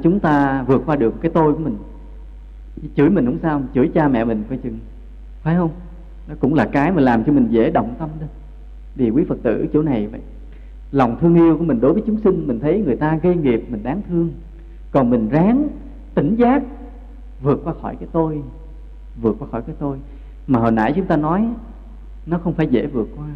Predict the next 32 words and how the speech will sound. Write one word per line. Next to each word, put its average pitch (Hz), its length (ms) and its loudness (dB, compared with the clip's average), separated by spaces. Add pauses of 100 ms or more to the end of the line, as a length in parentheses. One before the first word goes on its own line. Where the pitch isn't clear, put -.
(880)
Nói 185 360 4 (140)
trên 175 200 2
miệng 131 340 4
thì 120 60 -6
dễ, 110 320 -2 (500)
mà 110 180 -14
đụng 123 160 2 (100)
chuyện 110 260 0
thì 113 200 -2
sẽ 113 60 -14 (120)
thấy. 156 140 -10 (600)
Đụng 123 180 0
chuyện 113 200 0
thì 120 180 -4
sẽ 123 80 -6
thấy. 151 200 -2
Ví 214 160 6
dụ 131 320 4
như 170 240 6 (1160)
là 104 520 2
khi 185 160 4
chúng 220 120 0
ta 175 140 2
có 196 100 -2
tiền, 131 340 4 (540)
chúng - 100 -18
ta 170 80 -4
muốn 175 260 -6
cho 156 360 0
người 113 100 -6
nào 107 240 -2
đó, - 120 -6